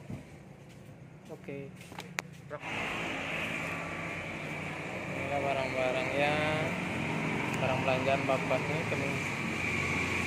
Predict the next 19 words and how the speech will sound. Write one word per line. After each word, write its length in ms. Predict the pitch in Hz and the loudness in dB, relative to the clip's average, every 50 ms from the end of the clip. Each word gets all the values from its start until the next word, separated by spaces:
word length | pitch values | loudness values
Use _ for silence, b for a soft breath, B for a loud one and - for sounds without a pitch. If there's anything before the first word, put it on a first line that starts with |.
| - - | 4 4
ya, 80 | 151 143 | 4 4
teman-teman. 460 | 143 147 143 147 - - 143 165 175 - - - - - - - - - - - - - - - - - - - - - - - - - - - - - - - - - - - - - - - - - - - - - - - - - 139 | 4 4 4 4 4 6 6 6 6 4 2 2 0 0 0 0 -2 -2 0 0 0 0 0 0 -2 -2 -2 -2 0 0 0 0 2 2 2 2 0 0 0 -2 0 0 -2 -2 -2 -4 -4 -4 -4 -4 -6 -6 -6 -6 -8 -8 -6 -2 -2
Lebih 240 | 131 131 139 131 - | -2 0 0 -2 0
kurang 240 | 143 143 151 160 160 | 6 8 8 8 8
dengan 240 | 156 151 147 143 139 | 6 4 2 2 2
modal 240 | 139 139 139 135 | 4 6 6 4
sepuluh 320 | 127 - - 156 143 143 143 | 4 0 -2 -2 0 0 0
juta 320 | 139 139 - - 160 170 156 160 | 0 0 2 6 6 6 6 8
dia 160 | 165 165 175 | 8 6 8
udah 160 | 170 165 156 | 8 6 4
bisa 320 | 151 156 147 - 156 151 147 | 4 2 0 2 2 2 2
buka 160 | - - 139 | 2 2 2
usaha. 480 | 147 151 - - 156 147 151 165 175 190 190 - - - - - - - - - - - - - - - - - - - - - - - - - - - - - - | 2 2 6 8 8 8 8 6 4 2 0 -2 -6 -6 -6 -6 -6 -4 -4 -4 -4 -4 -4 -4 -4 -4 -4 -4 -4 -4 -2 -2 -2 -2 -2 -2 -2 -2 -2 0 0
Ada 180 | 151 143 151 151 143 147 156 | 2 6 8 8 8 8 8
air 160 | 147 147 156 | 6 6 6
gelas 320 | 160 170 175 185 190 - | 6 8 8 8 8 8
lagi, 320 | 160 180 180 - 180 175 - | 6 2 2 2 2 0 2
te-, 160 | 180 160 147 - 165 | 2 2 2 2 2
nanti 320 | 156 160 - 185 170 | 0 4 4 4 4